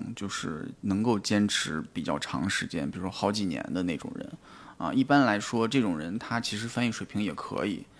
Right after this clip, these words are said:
然后他从这件事里面能够找到乐趣，能够获取一定的成就感，所以他坚持的时间也就比较长。一般这种人，嗯，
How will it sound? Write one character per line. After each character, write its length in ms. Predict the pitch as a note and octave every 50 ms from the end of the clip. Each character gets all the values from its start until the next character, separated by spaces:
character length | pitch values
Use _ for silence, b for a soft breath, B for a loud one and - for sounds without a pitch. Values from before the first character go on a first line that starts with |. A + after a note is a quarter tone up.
| B B B B
然 100 | B G#2
后 60 | G#2+ G#2+
他 160 | - C3 A2+
从 180 | - - G2
这 100 | G#2+ A#2
件 140 | A#2 A2+ G#2+
事 140 | G#2 - A2+
里 60 | G2
面 300 | F#2 G2 F#2 F2 F#2 - -
能 140 | F#2 F2+ F#2+
够 120 | A2 A2
找 220 | G2+ - - A#1 C2+
到 100 | F2+ G#2
乐 180 | G#2+ A2+ G2+ F#2+
趣， 200 | - - - F2+
能 160 | E2 F2 F#2+
够 140 | G2+ G2+ G#2
获 260 | - - A#2+ G2+ F#2+
取 380 | - - - D#2 C2 B1 A#1+ D2+
一 100 | E2 E2+
定 220 | - - G2+ F#2+
的 100 | F#2 F#2
成 200 | - - - F#2
就 160 | F#2+ A2 G2+ -
感， 180 | - - - - - B B B B B B
所 100 | - G2+
以 40 |
他 60 | G2 G#2
坚 200 | - A2+ A2 G2+
持 80 | G2
的 60 | G#2
时 140 | G2 - -
间 100 | F#2+ G2+
也 40 | F#2
就 100 | - F2+
比 100 | D2+ E2
较 140 | C#2 C#2 D2
长。 380 | - - - - - - - - B B B B B
一 100 | B B2
般 240 | A2 B2 B2 B2 B2
这 160 | A#2+ C3+ B2
种 200 | G2 G2 E2 D2+
人， 260 | C2+ B1+ D#2 F2 - - B B B B B B B - - -
嗯， 180 | G2+ E2+ A1